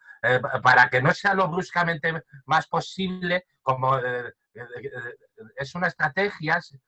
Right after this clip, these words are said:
eh, es la ciencia que estudia la estrategia para que, eh, dos personas tienen una necesidad y otro que resuelve una neces-,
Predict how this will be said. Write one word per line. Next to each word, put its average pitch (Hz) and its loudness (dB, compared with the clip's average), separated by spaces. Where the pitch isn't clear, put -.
eh, 110 -6
es 139 -4
la 151 -2
ciencia 170 -4
que 135 -6
estudia 147 -6
la 139 -2
estrategia 156 -6
para 160 4
que, 143 -2
eh, 120 -6
dos 139 -2
personas 208 2
tienen - -2
una 139 6
necesidad 147 4
y 113 0
otro 165 6
que 101 -2
resuelve 139 2
una 165 6
neces-, 160 2